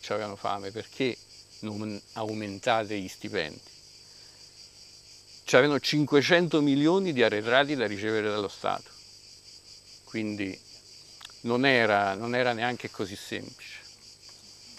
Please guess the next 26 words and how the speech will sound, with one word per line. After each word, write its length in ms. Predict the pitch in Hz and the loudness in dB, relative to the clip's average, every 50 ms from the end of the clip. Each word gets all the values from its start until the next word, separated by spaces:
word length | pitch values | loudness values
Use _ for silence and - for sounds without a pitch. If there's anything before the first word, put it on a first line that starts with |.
| - - - - - - - - - - - - - - - - - - - - - | -20 -20 -20 -20 -20 -20 -20 -20 -20 -20 -20 -20 -20 -20 -20 -20 -20 -20 -20 -20 -10
E 880 | - 117 117 110 107 113 107 104 101 101 - 53 53 55 55 55 53 - - - - - - - - - - - - - - - - - - - - - - - - - - - - - - - - - - - - - - - - - | -6 -4 -4 -2 -2 -2 -2 -4 -4 -6 -6 -8 -8 -10 -12 -14 -14 -16 -18 -18 -20 -20 -20 -20 -20 -20 -20 -20 -20 -20 -20 -20 -20 -20 -20 -20 -20 -20 -20 -20 -20 -20 -20 -20 -20 -20 -20 -20 -20 -20 -20 -20 -20 -20 -20 -20 -14 -8
mo 120 | 120 117 | -8 -8
se 120 | - 101 | -8 -8
vi 140 | 87 90 92 92 | -10 -12 -10 -8
comp-, 360 | 98 95 98 95 - - - | -8 -8 -10 -10 -14 -16 -14
se 140 | - 92 87 | -12 -12 -10
vi 420 | 92 92 95 98 95 98 95 92 | -8 -6 -6 -4 -4 -4 -4 -6
racconto 380 | 98 - - 120 117 110 127 131 | -8 -8 -8 -6 -4 -2 -4 -4
tutto, 220 | 151 - - 98 | -4 -6 -6 -4
però 160 | 98 110 110 | -2 -2 0
poi 160 | 113 113 107 | 0 -2 -2
non 100 | 98 92 | -4 -6
vi 100 | 95 95 | -6 -6
comprate 460 | 92 92 92 90 92 107 104 101 104 104 | -6 -6 -6 -6 -2 -2 -2 0 0 -2
il 160 | 101 104 110 | -4 -4 -4
libro. 380 | 120 131 123 98 82 - - - 92 90 - - - - - - 587 - - 285 - - - 123 - - - 135 - - - - - - - - 123 - - - 135 127 - - | -2 -4 -4 -4 -6 -10 -16 -18 -18 -20 -20 -20 -20 -20 -18 -18 -16 -16 -16 -16 -16 -16 -16 -16 -18 -18 -20 -20 -20 -20 -20 -20 -20 -18 -14 -12 -12 -12 -8 -8 -8 -8 -8 -2
E 160 | - 175 190 | 2 4 4
poi 240 | - - 214 214 208 | 8 8 8 8 8
invece, 400 | 202 190 180 185 170 - 156 156 | 8 6 6 6 6 6 6 6
invece 580 | 143 135 123 123 127 127 139 143 165 143 147 147 | 8 8 8 6 6 4 4 4 2 4 6 6
la 120 | 123 120 | 6 6
fabbrica 520 | 113 117 110 110 104 107 104 101 101 98 95 | 6 4 2 2 2 -2 -2 0 0 0 0
finisce, 560 | - - 92 92 90 90 - - - 113 117 | -2 -6 -8 -6 -6 -6 -4 -4 -2 -2 -4
e 80 | - | -4
qui, 500 | - - 180 180 175 175 165 151 139 131 | -4 -4 -2 0 2 2 4 6 6 6
mm, 560 | 120 117 110 107 107 107 101 98 98 101 104 | 6 4 2 0 -2 -2 -4 -6 -6 -8 -10